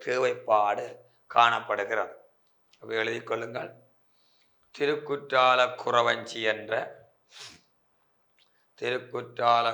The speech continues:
குறவஞ்சி என்ற இலக்கியம் ஆனது, குறவஞ்சி என்பது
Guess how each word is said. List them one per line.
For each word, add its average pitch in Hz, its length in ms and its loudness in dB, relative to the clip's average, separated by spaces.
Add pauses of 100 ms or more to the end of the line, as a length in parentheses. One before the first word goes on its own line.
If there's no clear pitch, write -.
குறவஞ்சி 113 640 -4
என்ற 107 580 -6 (2750)
இலக்கியம் 123 800 0
ஆனது, 110 680 4 (4000)
குறவஞ்சி 123 800 -4
என்பது 107 480 -6